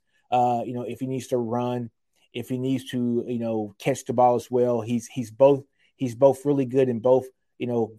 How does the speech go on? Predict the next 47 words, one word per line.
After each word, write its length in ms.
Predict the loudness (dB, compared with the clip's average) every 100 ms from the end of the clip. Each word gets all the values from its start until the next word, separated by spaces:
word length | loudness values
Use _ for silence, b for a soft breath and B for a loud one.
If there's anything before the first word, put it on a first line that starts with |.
| -4
facets 440 | 2 2 0 -4
of 120 | -4 -2
the 60 |
game. 340 | -2 -2 -4 -8 _ _ _ _ _ -6
Um, 500 | -2 0 0 -2 -6 _ _
he's 200 | -6 -4
a 40 | 0
bigger 300 | 2 2 4
guy, 320 | 4 6 4
so 220 | 2 -2
hopefully, 600 | 2 2 0 -8 -8 -10 -16 _ -12
hopefully 600 | 0 2 2 -2 -6 -4
he 180 | -6
will 100 | -4
be 160 | -2 0
able 140 | 0 -2
to 100 | -4
learn 440 | -2 0 -2 -6 -8
at, 120 | -10
you 80 | -6
know, 100 | -8
at 180 | -4 -4
the 60 | -4
collegiate 440 | -2 -2 0 -2
level 340 | -2 -2 -2 -12 _ _
to 80 | -4
be 100 | 2
able, 260 | 4 4 0
you 80 | -6
know, 100 | -6
to 100 | -4
be 200 | 0 0
able 140 | 0
to 60 | -2
take 220 | -6 -4
on 80 | -2
those 160 | -4
blocks. 500 | -4 0 0 0 -6 -20 b b -4
Um, 360 | -2 -2 -4 -6
and 160 | -10
so 440 | -2 0 2 0 -6 _ _
he 100 | -10
can 180 | -8 -4
give 200 | -2 -2
great 300 | 0 0 0 -10
pass 280 | -2 0 0
protection. 580 | -2 -6 -6 -8 -14 -18